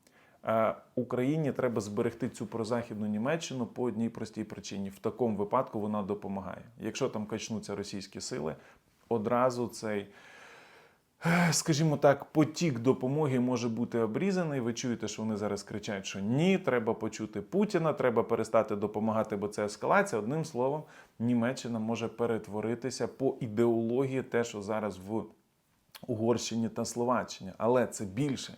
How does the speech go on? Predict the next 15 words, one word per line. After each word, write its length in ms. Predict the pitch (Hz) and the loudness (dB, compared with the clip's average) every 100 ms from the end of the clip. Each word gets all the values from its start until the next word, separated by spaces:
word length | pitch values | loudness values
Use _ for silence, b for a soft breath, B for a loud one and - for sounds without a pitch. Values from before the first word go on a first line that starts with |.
| 110 | -10
Німеччина — 420 | 98 123 117 110 - | -4 -2 -2 -6 -6
центральна 640 | 123 110 107 120 120 113 | -4 -2 0 2 2 0
економіка, 720 | - 107 110 127 117 101 104 | -2 -6 -6 -2 -4 -4 -8
це 180 | 98 107 | -8 -6
гроші 460 | 95 127 143 - 107 | 2 6 6 4 -2
Європейського 640 | 101 101 - 107 - 104 | -2 -2 0 -2 -2 -8
Союзу. 500 | 95 110 110 98 - - B B B | -8 -4 -4 -4 -10 -20 B B B
Так, 300 | - 101 - | -4 -4 -4
Євросоюз 460 | 107 110 110 127 123 | -6 -4 -2 -2 0
для 140 | 120 | 0
неї — 240 | 120 123 113 | 2 2 0
це 160 | 117 | 0
ринки 300 | 120 113 113 | 0 0 -2
збуту, 480 | 98 110 170 170 120 | -6 -2 -2 6 8
але 340 | 113 117 117 | 8 8 6